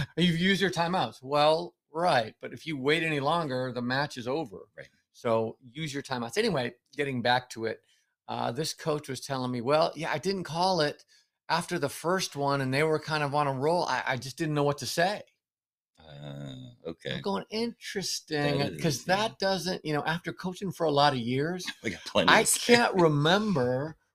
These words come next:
Speaker 1: when I was like that, but I talked to a couple other coaches, and they're like, "Yeah, timeouts are kinda weird because we're playing crappy, and I call a
Speaker 2: Right.
Speaker 1: timeout,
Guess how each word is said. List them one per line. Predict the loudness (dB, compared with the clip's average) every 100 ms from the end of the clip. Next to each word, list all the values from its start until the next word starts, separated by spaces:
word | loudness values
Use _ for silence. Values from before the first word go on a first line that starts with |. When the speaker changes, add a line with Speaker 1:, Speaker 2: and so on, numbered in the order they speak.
| _
Speaker 1:
when | -4 0 2 4 2 0 -2 -6 -4
I | -2
was | 0 2
like | 2
that, | 2 2
but |
I | 0
talked | 2 0 0
to | -4
a | -6
couple | -6 -2
other | -4 -2
coaches, | -4 -4 -6 -6
and | -2
they're |
like, | -2
"Yeah, | -2 -2 -4
timeouts | -2 -4 -8
are |
kinda | -4 -4
weird | -2 -2 2 2 2
because | -2 -4 -6 -6 _ _
we're | -8 -2
playing | 0 0 0
crappy, | 2 2 2 -4 -6 -14 _ _ _
and | -6 -2
I | 0 0
call | 0 0
a | 0
Speaker 2:
Right. |
Speaker 1:
timeout, | 0 0 0 0 -2